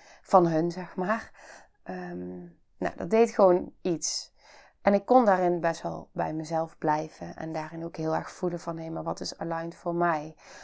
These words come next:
Nee, dit klopt niet. Ik merk dat iets, dat mijn lichaam hier nee op zegt. Oké, nou, dan teken ik. Prima."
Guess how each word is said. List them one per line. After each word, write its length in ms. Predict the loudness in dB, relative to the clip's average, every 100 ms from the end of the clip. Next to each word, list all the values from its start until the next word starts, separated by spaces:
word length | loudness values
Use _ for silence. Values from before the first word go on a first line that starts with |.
| -12
Nee, 220 | -4 -2 -2
dit 220 | -4 -6
klopt 300 | -2 -2 0
niet. 320 | -2 -4 -6
Ik 120 | -12
merk 280 | -10 -10 -8
dat 260 | -10 -10 -12
iets, 260 | -8 -8 -8 -6
dat 200 | -6 -4
mijn 200 | -6 -8
lichaam 380 | -12 -12 -12
hier 140 | -10 -4
nee 240 | 0 0
op 100 | -2
zegt. 340 | -8 -10 -10 -12
Oké, 260 | -8 -6
nou, 140 | -6 -8
dan 140 | -10
teken 360 | -8 -8 -8 -16
ik. 160 | -16
Prima." 420 | -8 -4 -4 -6